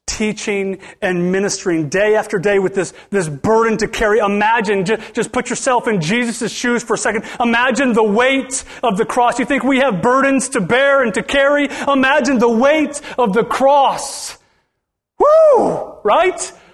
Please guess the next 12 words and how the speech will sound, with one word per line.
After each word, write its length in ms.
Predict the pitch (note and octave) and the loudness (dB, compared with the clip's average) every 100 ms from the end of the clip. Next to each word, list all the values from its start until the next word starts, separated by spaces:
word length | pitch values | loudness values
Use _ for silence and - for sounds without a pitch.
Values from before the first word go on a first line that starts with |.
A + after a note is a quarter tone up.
| _ _ _ _ _ _ _ - | _ _ _ _ _ _ _ -4
Imagine 840 | C#4+ D#4 D#4 E4 C4 D#4 D4 C4 F#3 | 0 2 2 2 2 2 2 0 0
being 400 | D4 D#4+ D#4 C4+ | 2 2 2 2
without 380 | C4+ B3+ B3+ | 2 0 0
sin 680 | - - - E4 E4 E4 D#4 D4+ C#4 B3+ | -4 -6 -2 0 2 2 2 0 -4 -2
or 240 | C4+ B3+ A#3 | 2 2 2
blemish 1120 | F3+ A#3+ C#4+ D4+ C#4 F#3 - - - - - _ _ _ _ _ _ _ _ - | 0 0 2 2 0 -2 -6 -10 -10 -12 -14 _ _ _ _ _ _ _ _ -6
and 300 | G3 G3+ G3 | -2 0 2
knowing 580 | A3+ B3+ A3+ D3 A2 - - - _ _ _ _ _ - | 2 4 2 0 -6 -18 -20 -20 _ _ _ _ _ -14
you 520 | C#3+ G3 A3+ A#3+ A3 _ _ _ - | -6 -4 -2 -4 -6 _ _ _ -8
would 140 | D#3+ | -6
become 640 | D#3 D#3 - G3+ F#3 F#3+ - _ _ _ _ _ _ _ | -6 -8 -8 -6 -6 -8 -14 _ _ _ _ _ _ _
sin. 600 | - - D#3+ C3 A#2 | -16 -12 -10 -10 -14